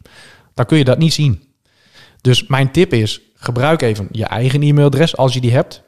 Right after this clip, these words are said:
Heb je die niet, maak er even eentje aan. Geef dat dan ook aan mij door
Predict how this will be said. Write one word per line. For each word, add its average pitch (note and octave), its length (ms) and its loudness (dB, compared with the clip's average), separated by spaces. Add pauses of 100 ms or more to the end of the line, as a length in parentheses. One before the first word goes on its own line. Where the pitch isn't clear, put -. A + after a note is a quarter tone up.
(160)
Heb A#2+ 160 -6
je B2+ 80 -4
die B2 100 -2
niet, C#3 320 -4 (440)
maak G#2 320 -4
er F#2 100 -8
even F#2+ 220 -4
eentje G2 280 -6
aan. C3+ 300 -4 (540)
Geef A2+ 260 -4
dat A2 260 -4
dan A2+ 160 -2
ook C#3+ 160 0
aan B2 100 0
mij A#2 140 0
door A#2+ 300 -2